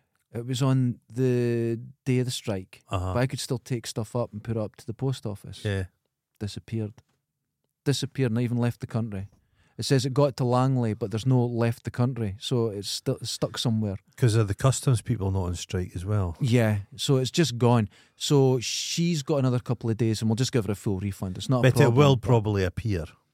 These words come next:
Speaker 1: Oh, hopefully, like, here's the thing, right? We can't get the money back 'cause it's handmade.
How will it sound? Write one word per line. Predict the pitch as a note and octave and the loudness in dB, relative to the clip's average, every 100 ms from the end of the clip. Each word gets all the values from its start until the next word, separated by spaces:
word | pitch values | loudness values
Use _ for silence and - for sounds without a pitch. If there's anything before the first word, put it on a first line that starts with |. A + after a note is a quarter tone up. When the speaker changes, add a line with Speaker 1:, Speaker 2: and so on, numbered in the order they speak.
| _ _ G#3+ | _ _ 6
Speaker 1:
Oh, | G3+ C3+ - - | 6 4 -8 -12
hopefully, | C3 A3 G3 G#3+ G#3 E3 - - | 2 2 2 4 4 2 -4 -8
like, | - - | -10 -2
here's | D3+ G3 D3+ | 2 4 2
the | D3 | 0
thing, | C3+ A#2 G#2+ | 2 0 2
right? | A2+ A2+ - _ _ | 0 0 -8 _ _
We | B2+ F3+ F3+ | 2 2 2
can't | F3+ E3 | 0 0
get | D#3+ B2+ | -2 0
the | |
money | B2+ B2+ | 0 2
back | C3 A#2 G2+ | 0 -2 -4
'cause | A#2+ | -8
it's | A#2+ | -6
handmade. | A2 A#2+ A2+ B2 G#2 | 0 0 2 0 -2